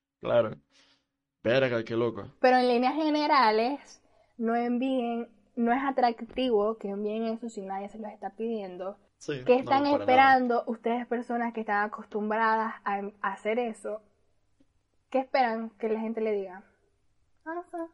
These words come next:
Speaker 2: qué bonito, qué coño". O sea,
Speaker 1: <laughs>
Speaker 2: ¿qué? ¿Me entendéis? ¿Qué? No tiene sentido, no lo
Speaker 1: Sí, creo
Speaker 2: hagan.
Speaker 1: que, que, que es lo mejor que puede pasar. "Ay, sí, me encanta, yo también te veo".
Speaker 2: No, o sea, what the fuck, no lo hagan, es raro.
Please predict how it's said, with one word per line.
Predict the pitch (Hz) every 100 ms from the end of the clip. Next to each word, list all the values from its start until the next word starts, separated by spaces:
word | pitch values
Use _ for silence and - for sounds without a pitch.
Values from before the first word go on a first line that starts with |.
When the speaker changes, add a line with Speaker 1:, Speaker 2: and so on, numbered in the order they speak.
| _ -
Speaker 2:
qué | 285
bonito, | 294 285 269 220 -
qué | 247 247
coño". | 233 220 208 - 214
O | 240
sea, | 226 -
Speaker 1:
<laughs> | - - - _
Speaker 2:
¿qué? | 262 247 233 - _ _ _
¿Me | 233
entendéis? | 240 233 294 262 233 254 - - - _
¿Qué? | 254 233 226 - _ _ _ _ _ _ _ _
No | - 247
tiene | 254 285
sentido, | 302 269 294 294 262
no | 254
lo | 262
Speaker 1:
Sí, | 294
creo | 262 156 151
Speaker 2:
hagan. |
Speaker 1:
que, | 156 147 -
que, | 151 151 139 - _
que | 156
es | 147
lo | 147
mejor | 151 156 143 139
que | 135
puede | 120 127 131
pasar. | 110 120 127 117
"Ay, | 147 196 214
sí, | 214 220
me | 208 214
encanta, | 214 214 196 175
yo | 170 170
también | 165 156
te | 160
veo". | 160 156 143 _ _ _ - - _ _ - _ _ _ 269 254
Speaker 2:
No, | 262 349 339 254 220 233
o | 254
sea, | 254 254
what | 269 294
the |
fuck, | 349 311 226 190
no | 214 262
lo | 320
hagan, | 262 196 208
es | - 285
raro. | 220 190 208